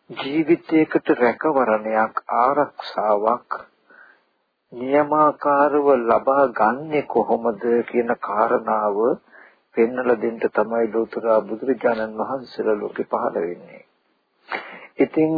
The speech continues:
මේ තරම් දීර්ඝ සංසාරයක අපි ආවත් ඒ ලෝකයා කෙරෙහි අනුකම්පාවෙන් ලෝකෙ තුල පහළ වෙන ඒ ලෝතර බුදුරජාණන් වහන්සේලාගේ වචනය මේිට පෙර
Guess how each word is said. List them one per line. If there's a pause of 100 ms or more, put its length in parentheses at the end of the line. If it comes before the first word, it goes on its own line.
(400)
මේ
තරම්
දීර්ඝ
සංසාරයක
අපි (300)
ආවත් (1400)
ඒ
ලෝකයා
කෙරෙහි
අනුකම්පාවෙන්
ලෝකෙ
තුල
පහළ
වෙන (800)
ඒ
ලෝතර (160)
බුදුරජාණන්
වහන්සේලාගේ
වචනය (880)
මේිට (120)
පෙර